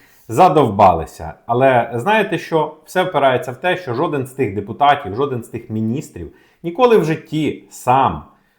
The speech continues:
навіть і близько, е, до окопів не підійде, не під'їде. І навіть якщо б,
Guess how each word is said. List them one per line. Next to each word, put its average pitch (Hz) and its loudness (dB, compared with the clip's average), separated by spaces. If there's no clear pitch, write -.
навіть 120 -2
і 120 -4
близько, 123 0
е, 95 -12
до 110 -2
окопів 147 0
не 127 -2
підійде, 127 -2
не 127 -2
під'їде. 98 -8
І 110 -4
навіть 139 -2
якщо 131 0
б, - -4